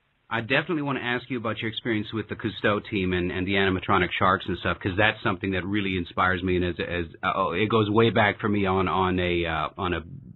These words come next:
genetic level as far as that goes. But, uh, and I definitely wanna talk about that subject, uh, in here just a little bit. But the reason I asked specifically, "Are you a degreed engineer?" Uh, it, it, I, I think there's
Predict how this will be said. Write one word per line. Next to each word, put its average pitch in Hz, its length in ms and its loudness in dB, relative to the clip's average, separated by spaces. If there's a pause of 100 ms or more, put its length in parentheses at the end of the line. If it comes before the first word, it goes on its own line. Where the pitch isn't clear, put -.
(140)
genetic 101 580 0
level 90 380 0
as 85 100 -4
far 95 200 -2
as 87 100 -4
that 92 220 -2
goes. 85 220 -2 (360)
But, 131 140 6 (380)
uh, 110 180 -6
and 107 120 4
I 107 80 6
definitely 127 400 4
wanna 113 220 2
talk 107 300 4
about 98 180 -6
that 92 180 -6
subject, 92 420 -6
uh, 90 300 -2
in 98 160 -2
here 92 240 0
just 90 320 -2
a 98 60 -4
little 92 220 -2
bit. 98 200 0 (180)
But 131 120 0
the 127 80 4
reason 175 400 4
I 139 140 4
asked 117 260 2 (220)
specifically, 110 600 -4
"Are 113 220 4
you 113 180 2
a 98 60 0
degreed 101 380 -4
engineer?" 92 600 2 (340)
Uh, 98 360 4 (520)
it, 139 240 2
it, 139 180 0 (920)
I, 139 200 8
I 180 160 4
think 180 360 0
there's 135 240 -2